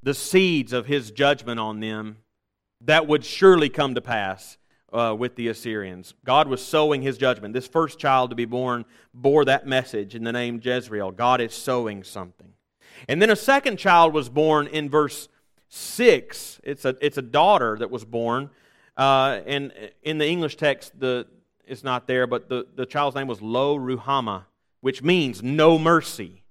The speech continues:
No mercy. Because God was, his mercy was about to run out on them and on their unfaithfulness.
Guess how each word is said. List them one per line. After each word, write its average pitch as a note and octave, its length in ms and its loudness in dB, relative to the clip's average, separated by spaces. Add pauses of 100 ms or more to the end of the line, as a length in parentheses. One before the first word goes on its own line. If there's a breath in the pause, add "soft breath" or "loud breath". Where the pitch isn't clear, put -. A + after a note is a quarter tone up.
(460)
No D#3 340 6
mercy. D3 680 0
Because A#2 260 -4
God C#3+ 360 4
was, - 240 -4 (1120)
his D3 180 0
mercy A3+ 340 6
was G3+ 160 4
about G3+ 260 8
to F#3+ 100 2
run F3 240 6
out C#3 300 0 (440)
on A#2+ 240 -8
them F#2+ 240 -10
and A2+ 140 -8
on C3 120 -4
their C3+ 120 0
unfaithfulness. B2 880 -8